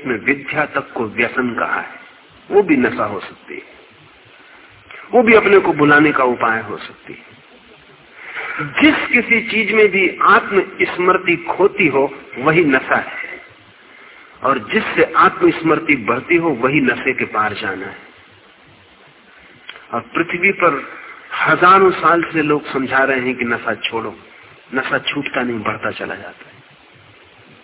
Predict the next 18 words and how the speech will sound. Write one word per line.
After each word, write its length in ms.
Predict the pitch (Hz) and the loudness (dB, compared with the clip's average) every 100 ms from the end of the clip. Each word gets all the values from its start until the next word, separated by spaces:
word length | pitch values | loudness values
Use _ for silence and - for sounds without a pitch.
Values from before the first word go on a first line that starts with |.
| _ - - - - - - - - 185 233 | _ -20 -20 -20 -20 -20 -20 -20 -2 4 6
ऐसा 260 | 247 233 190 | 6 4 2
कोई 360 | - 208 226 | 4 6 6
युग 300 | 190 170 170 | 6 4 4
नहीं 220 | 165 170 | 6 6
हुआ 320 | 147 147 135 113 | 4 2 2 0
जब 180 | 131 | -2
लोग 340 | 135 131 123 113 | -4 -2 -4 -2
नशा 260 | 120 127 | -6 -4
न 180 | 110 113 | -4 -4
कर 180 | 110 104 | -6 -8
रहे 240 | 98 98 | -8 -8
हो। 100 | 98 - - - - - - - _ - - - _ _ - - - - - - - | -10 -12 -20 -20 -20 -20 -20 -20 _ -20 -20 -20 _ _ -20 -20 -20 -20 -20 -20 -4
नशे 400 | 156 196 208 262 | 2 4 4 2
के 120 | 247 240 | 4 4
उन्होंने 320 | 233 226 196 | 6 8 6
बहाने 480 | 147 160 185 214 208 | 6 4 6 6 6
अलग-अलग 580 | - 185 180 170 - | 4 4 4 0 -2
खोजे, 600 | - 156 131 120 - - | -8 -4 -2 -2 -4 -10